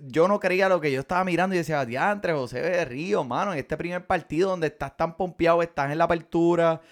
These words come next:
Pero mira, después vino en la segunda, en su segundo partido en contra de los Yankees, donde probablemente nadie de Fantasy lo tenía puesto en sus alineaciones porque quería, no podían,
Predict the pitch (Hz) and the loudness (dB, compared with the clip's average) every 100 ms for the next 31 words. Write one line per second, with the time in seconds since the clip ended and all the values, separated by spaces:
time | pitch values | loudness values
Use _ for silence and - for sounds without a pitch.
0 | - - - 196 226 220 254 247 - - | -20 -20 -4 2 4 2 2 2 0 -2
1 | 156 180 190 190 202 220 247 240 - 180 | 0 0 2 2 0 0 0 0 -2 2
2 | 175 160 165 160 170 190 190 - 165 160 | 2 2 0 -4 -2 -2 -4 -2 0 0
3 | 156 160 156 160 175 196 185 156 185 196 | 0 -4 -4 -4 -2 -2 0 0 2 0
4 | 175 147 143 135 156 170 190 202 147 131 | -4 -6 -4 0 4 4 4 2 2 0
5 | 113 165 220 _ _ - - 156 160 151 | -2 -8 -8 _ _ -12 -4 -2 0 0
6 | 147 139 156 185 180 196 - 131 120 113 | 0 0 2 0 0 0 -2 -6 -2 0
7 | 135 190 202 190 180 185 190 175 165 156 | 2 4 6 4 4 2 2 2 4 4
8 | 147 160 170 170 170 - 160 165 160 165 | 2 0 0 2 0 0 0 4 4 2
9 | 165 147 147 156 165 147 135 123 123 117 | 0 0 0 2 2 2 0 0 -2 -2
10 | 139 156 143 147 147 160 160 165 165 160 | -2 -2 0 -2 2 2 2 0 -2 -6
11 | - | -14